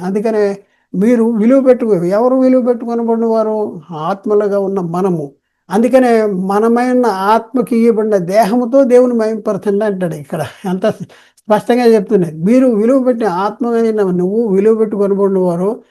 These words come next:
కాబట్టి, నీకు ఇవ్వబడిన మీ దేహములతో, మీ, నీకు ఇవ్వబడిన, మీకు ఇవ్వబడిన ఈ దేహంతో దేవుని మహిమపరచండి అంటాడు. పౌలు కొరింథీకి రాసిన మొదటి పత్రిక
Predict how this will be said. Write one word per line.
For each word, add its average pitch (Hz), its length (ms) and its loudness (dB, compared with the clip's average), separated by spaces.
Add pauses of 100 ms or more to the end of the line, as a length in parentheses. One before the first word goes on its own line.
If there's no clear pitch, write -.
(280)
కాబట్టి, 233 400 4
నీకు 262 300 4
ఇవ్వబడిన 254 400 4
మీ 226 220 0
దేహములతో, 233 760 -2
మీ, 185 120 0
నీకు 262 400 4
ఇవ్వబడిన, 233 540 2
మీకు 247 320 0
ఇవ్వబడిన 233 340 0
ఈ 202 100 8
దేహంతో 190 640 -4 (400)
దేవుని 254 340 0
మహిమపరచండి 233 720 0
అంటాడు. 143 300 -8 (1300)
పౌలు 240 200 4
కొరింథీకి 240 440 2
రాసిన 208 540 0 (1040)
మొదటి 233 260 4
పత్రిక 214 560 0